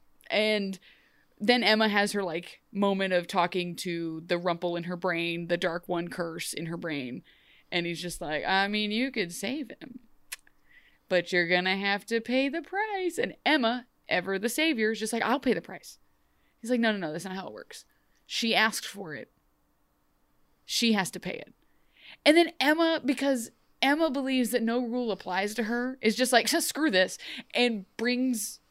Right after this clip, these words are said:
Robin back with no, no other thought as to what this <laughs> price might be,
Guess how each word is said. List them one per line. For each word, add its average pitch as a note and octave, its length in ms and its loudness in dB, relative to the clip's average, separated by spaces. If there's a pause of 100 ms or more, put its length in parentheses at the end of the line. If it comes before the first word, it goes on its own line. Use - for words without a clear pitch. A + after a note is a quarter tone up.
(380)
Robin G3+ 360 4
back - 420 -4 (920)
with G#3+ 260 8
no, A3+ 720 2 (720)
no A#3+ 360 6
other A3 220 6
thought F#3 400 0
as F3 260 0
to E3 480 -4
what G3 360 8
this F3+ 180 6
<laughs> - 120 -8
price G#3+ 320 8
might E3+ 260 2
be, D#4+ 480 0